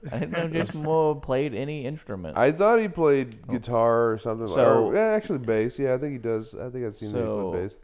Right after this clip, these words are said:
Speaker 1: you think that Lenny Kravitz can play slap bass? Come on, get outta here.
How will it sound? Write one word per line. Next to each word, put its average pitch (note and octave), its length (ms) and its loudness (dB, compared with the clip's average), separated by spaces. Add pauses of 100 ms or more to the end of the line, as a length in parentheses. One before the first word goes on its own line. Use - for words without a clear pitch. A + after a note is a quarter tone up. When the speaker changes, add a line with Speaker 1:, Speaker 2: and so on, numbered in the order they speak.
Speaker 1:
you A#2 280 -4
think G#2 640 -8 (800)
that - 320 -12
Lenny G2 220 -10
Kravitz D2+ 640 -10 (180)
can G#2+ 120 -14
play C#2+ 180 -10
slap - 420 -10
bass? D#2 340 -10
Come D#2+ 240 -12
on, G1+ 120 -12 (100)
get - 120 -8
outta C#2 280 -4
here. E2 320 -12